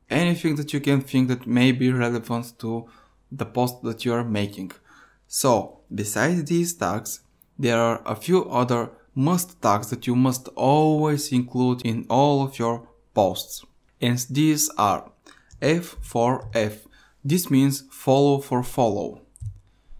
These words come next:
Then follow me. Follow for follow.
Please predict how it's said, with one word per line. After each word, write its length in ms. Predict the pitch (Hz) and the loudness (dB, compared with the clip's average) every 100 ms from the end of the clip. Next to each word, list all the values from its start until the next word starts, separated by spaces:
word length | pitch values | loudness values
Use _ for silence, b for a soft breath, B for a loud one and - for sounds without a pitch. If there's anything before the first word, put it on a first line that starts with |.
| - _ | -20 _
Then 460 | 143 135 113 104 - _ - - | 2 4 2 -2 -12 _ -18 -10
follow 640 | 101 92 95 107 113 110 - - | -6 -4 -2 0 -2 -4 -8 -2
me. 400 | 127 123 104 104 - - - | 2 2 2 -8 -20 -16 -12
Follow 520 | - 95 92 104 123 | -8 -6 -6 -4 -4
for 300 | 120 - 127 | -6 -6 -8
follow. 680 | - - - 135 120 104 - | -6 -6 -2 0 0 -4 -8